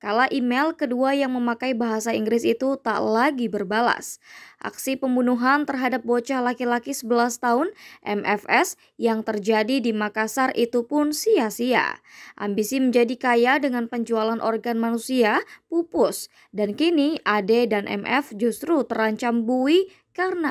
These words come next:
aksi kejamnya. Dihadirkan di Polrestabes Makassar pada Selasa, sepuluh Januari dua ribu dua puluh tiga, A D membeberkan chatnya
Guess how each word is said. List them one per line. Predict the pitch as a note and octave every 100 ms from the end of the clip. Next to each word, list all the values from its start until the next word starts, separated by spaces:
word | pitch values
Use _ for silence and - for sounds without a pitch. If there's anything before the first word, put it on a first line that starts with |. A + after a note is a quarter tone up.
| -
aksi | G#3 - C#4+
kejamnya. | B3+ G#3 C4+ E4+ D4+ F3 - - _ _ _
Dihadirkan | G#3 B3 A3+ C4+ D#4 E4
di | D#4
Polrestabes | D4 C#4 D4+ D4 C4 D4 D4
Makassar | C4+ C4+ C4+ D4+ D4
pada | B3+ B3+
Selasa, | C4 A#3+ B3 C#4
sepuluh | - - A#3+
Januari | A#3+ A#3+ A3+ A3+ A3+ B3+
dua | A#3+ A3+
ribu | A3 B3+
dua | B3 A#3
puluh | A3+ A3
tiga, | A#3 F#3+ A3 E4 - - - -
A | G#3+
D | G#3+ C#4
membeberkan | C#4 B3 A#3 A3+ A3+ C4 C#4 C#4+
chatnya | C#4 A#3+ - A#3+ C4+